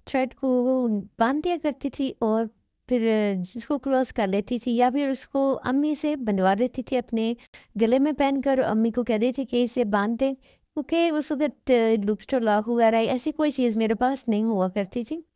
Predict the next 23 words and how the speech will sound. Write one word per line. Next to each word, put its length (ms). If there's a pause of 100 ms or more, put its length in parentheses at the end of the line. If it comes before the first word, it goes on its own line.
वो 180
बिल्कुल 300
इसी 200
तरह 180
से 160
हम 220
दूसरी 260
साइड 280
जहाँ 300
पर 100
हमने 300
पर्ल 240
पर 220
मार्क 240
किया 280
था 160
वहाँ 280
पर 260
भी 220 (180)
इसी 240
तरह 260
से 300
ये 180